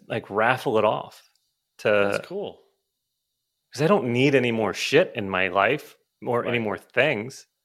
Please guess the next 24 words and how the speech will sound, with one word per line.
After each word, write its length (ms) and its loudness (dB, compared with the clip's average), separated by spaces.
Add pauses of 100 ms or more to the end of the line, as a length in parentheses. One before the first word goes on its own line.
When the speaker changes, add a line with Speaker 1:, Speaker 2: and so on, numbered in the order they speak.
(160)
Speaker 1:
I 140 4
just 200 -2
like 260 2
to, 120 -8
I, 140 2
I 240 2
want 220 2
the 80 2
enjoyment 400 0
of 80 -6
building 320 4
it. 180 -8 (480)
Speaker 2:
Yeah. 240 -14 (420)
Speaker 1:
I 60 4
just 160 -2
like 160 0
building 240 4
stuff. 260 -4
So 220 0
I 80 -4
figure, 340 -6 (540)
"I 160 -4
build 300 -2
it." 180 -8